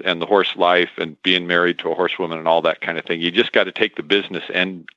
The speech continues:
out of it a little bit. And by sharing what you've done, maybe it's somewhere in three years or whatever the time is gonna be with Kevin that he might be able to go to those places and maybe even bring in,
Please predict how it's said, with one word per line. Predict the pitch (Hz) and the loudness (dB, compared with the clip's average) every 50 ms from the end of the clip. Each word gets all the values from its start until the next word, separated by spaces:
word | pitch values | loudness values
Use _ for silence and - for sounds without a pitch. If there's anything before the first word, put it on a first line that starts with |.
| _ _ - | _ _ -2
out | 87 90 95 98 101 | 0 2 2 2 0
of | 82 76 | 0 -2
it | 76 71 | -4 -4
a | 71 | -4
little | 71 76 76 73 | -8 -6 -8 -6
bit. | - 76 78 78 - - _ _ - - - - - - _ _ - | -4 -4 -4 -4 -6 -10 _ _ -20 -20 -20 -20 -20 -20 _ _ -4
And | 90 85 82 80 78 76 76 _ _ _ _ _ | 0 0 0 0 -2 -6 -16 _ _ _ _ _
by | 85 82 87 85 85 85 82 78 - _ _ _ _ _ _ _ _ _ - | -6 -2 0 0 2 0 -2 -4 -6 _ _ _ _ _ _ _ _ _ -6
sharing | - - - 117 117 110 104 98 92 | -2 2 4 4 4 4 2 0 0
what | 92 90 - - | -2 -4 -2 0
you've | 110 117 127 131 107 | 2 2 2 2 2
done, | 95 87 82 80 78 78 82 87 _ _ _ _ _ _ _ | 2 0 0 0 -2 -6 -8 -14 _ _ _ _ _ _ _
maybe | 90 92 98 101 95 98 95 92 | -2 0 2 2 2 2 2 2
it's | 90 - - | 0 -2 -2
somewhere | - 107 98 98 95 98 95 95 92 92 95 | 0 0 0 0 0 2 2 4 4 2 2
in | 87 87 | -2 -6
three | - - 110 113 101 95 | -10 -4 0 2 4 4
years | 92 95 98 101 95 85 | 4 4 4 4 2 0
or | 95 82 | -2 -2
whatever | 87 90 95 87 90 | 2 2 2 0 0
the | 80 82 - | -4 -6 -2
time | - - 101 104 107 104 | 0 0 0 0 0 -2
is | 87 - | -6 -6
gonna | - 98 85 82 | -6 -8 -8 -6
be | 78 87 87 82 | -4 -2 -2 -2
with | 80 82 85 - _ _ - | 0 -2 -4 -4 _ _ -2
Kevin | - 101 107 110 98 82 | 0 0 0 0 -4 -4
that | 87 87 - | -4 -6 -6
he | 87 95 104 | -6 -8 -2
might | 107 110 107 | -2 -2 0
be | 107 117 | 2 0
able | 110 | 0
to | 101 87 | 0 2
go | 110 127 160 | 4 4 4
to | 165 104 | 4 2
those | 85 78 76 - | -2 -4 -4 -6
places | - 87 78 73 - - 76 71 - - _ _ _ - | -2 -2 -2 -2 -2 -8 -12 -12 -14 -16 _ _ _ -2
and | 101 107 | -2 2
maybe | 120 151 208 247 226 175 | 2 2 2 2 4 4
even | 156 151 143 143 147 135 | 4 4 4 2 0 2
bring | 117 139 143 160 156 | 2 4 4 4 4
in, | 151 147 135 | 0 0 -2